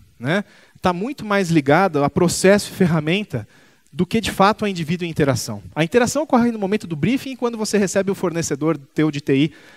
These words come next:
dentro do, da, da sua casa pra, né, bater nele de volta. O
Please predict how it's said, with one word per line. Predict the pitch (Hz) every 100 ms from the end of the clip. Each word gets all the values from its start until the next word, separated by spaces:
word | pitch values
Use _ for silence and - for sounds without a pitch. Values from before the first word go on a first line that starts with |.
| _ -
dentro | 127 165 156
do, | 139
da, | 131 135
da | 131
sua | 135 151
casa | 127 151 165
pra, | - 175 180 - - _
né, | 123 175 - _
bater | 131 147 - 156
nele | 151 143
de |
volta. | 123 117 101 - - - _ _ _ _ _ _ _ _
O | 165 180 180 185 185